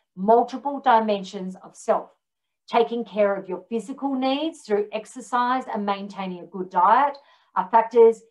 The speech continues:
in being aware of physical self. Disciplining your mind through meditation that allows you to manage your emotions effectively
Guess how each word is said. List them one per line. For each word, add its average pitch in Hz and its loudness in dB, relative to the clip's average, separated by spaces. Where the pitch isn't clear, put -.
in 214 -4
being 226 6
aware 220 4
of 202 -2
physical 190 -14
self. - -8
Disciplining 277 -6
your 190 -4
mind 220 2
through 226 -2
meditation 208 -2
that 226 4
allows 233 4
you 247 -12
to 214 -10
manage 208 -6
your 220 0
emotions 175 -12
effectively 208 -6